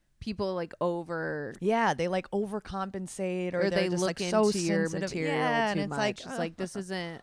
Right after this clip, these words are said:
Speaker 1: about
Speaker 2: yeah.
Speaker 1: you. It's
Speaker 2: Yeah.
Speaker 1: about, like, a lot of people
Speaker 2: Yes.
Speaker 1: who keep on doing this just to be likable.
Speaker 2: Right,
Speaker 1: And
Speaker 2: right.
Speaker 1: it's weird.
Speaker 2: I know. It's, uh, it's way
Speaker 1: I hope it's dying out.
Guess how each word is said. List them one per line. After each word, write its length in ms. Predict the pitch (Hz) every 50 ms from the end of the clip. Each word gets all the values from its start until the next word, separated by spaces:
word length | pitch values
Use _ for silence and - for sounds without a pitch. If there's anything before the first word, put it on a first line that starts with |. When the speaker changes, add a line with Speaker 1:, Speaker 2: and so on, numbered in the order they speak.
| - -
Speaker 1:
about 160 | 156 160 160
Speaker 2:
yeah. 240 | 202 208 196 170 147
Speaker 1:
you. 260 | 143 147 131 123 123 107
It's 160 | - - -
Speaker 2:
Yeah. 160 | 226 214 226 226
Speaker 1:
about, 100 | 214 202
like, 180 | 196 185 -
a 40 | 170
lot 320 | 160 156 156 156 156 156 151
of 100 | 147 -
people 420 | - 143 135 - - - 90 - 185
Speaker 2:
Yes. 320 | 196 175 123 - - 165
Speaker 1:
who 120 | 170 170 160
keep 260 | - - 175 - -
on 180 | 151 147 147 147
doing 280 | 147 147 147 147 151
this 200 | 143 143 135 -
just 260 | - 160 151 - -
to 180 | - 143 143 143 - _ _ _ _ _ _ _ -
be 160 | - 175 165
likable. 520 | 147 147 143 147 143 143 - 147 - 143 -
Speaker 2:
Right, 360 | 170 170 165 165 147 131 - - _ _ -
Speaker 1:
And 60 | 170
Speaker 2:
right. 180 | 175 170 160 127
Speaker 1:
it's 100 | - -
weird. 720 | 175 190 202 226 247 254 220 175 151 104 80 - - 175 - _ -
Speaker 2:
I 120 | 147 151
know. 360 | 143 143 135 127 123 123 123 -
It's, 340 | - 160 160 - - - -
uh, 300 | 156 151 147 139 135 131 127 - _ _ _ _ _
it's 120 | - - - - -
way 360 | 170 160 160 180 185 185 180
Speaker 1:
I 120 | 180 185 180
hope 220 | 208 220 - -
it's 180 | 294 - - -
dying 380 | - 185 175 170 170 170 160
out. 340 | 151 139 135 120 92 82 -